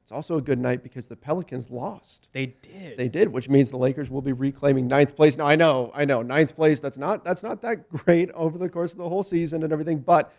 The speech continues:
Speaker 1: we'll take the small victories when we can get them. Of course, if the Lakers are gonna be in the play-in tournament, which looks like it's a certainty,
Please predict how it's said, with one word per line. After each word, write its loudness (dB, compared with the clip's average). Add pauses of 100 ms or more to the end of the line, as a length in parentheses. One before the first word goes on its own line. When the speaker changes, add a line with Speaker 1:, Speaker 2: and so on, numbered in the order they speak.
(240)
Speaker 1:
we'll 2
take -2
the -8
small -2
victories -4 (320)
when 4
we -2
can -8
get 0
them. -6
Of -6
course, -2
if -6
the -8
Lakers -2
are -16
gonna -4
be 0
in 2
the -2
play-in 0
tournament, -2
which -16
looks -10
like -4
it's -18
a -12
certainty, -2